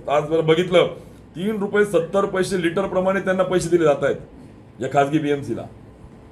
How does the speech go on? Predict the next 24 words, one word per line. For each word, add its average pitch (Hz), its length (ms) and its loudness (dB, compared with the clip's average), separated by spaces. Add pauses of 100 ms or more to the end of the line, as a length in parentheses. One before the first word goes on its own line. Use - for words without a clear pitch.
आणि 139 120 -4
कोऑपरेटिव्हला 180 560 4
किती 208 160 -4
दिले 214 140 2
जातात? 208 300 4
सत्तेचाळीस 202 540 -2
पैसे. 160 460 -8 (800)
हा? 156 180 -6 (200)
आणि 151 160 -6
सत्तेचाळीस 180 460 0
पैसे 196 200 2
का? 214 220 2 (340)
तर 151 40 -6
बीएमसी 196 400 2
आम्ही 202 240 6
दिलं, 190 300 0 (640)
यांच्या 156 220 -4
बापाचं 190 400 2
नाही, 247 140 0
ते 185 220 0
एनडीडीबीने 202 480 0
दिलेलं 190 300 4
आहे 165 80 4
यांना, 151 200 -2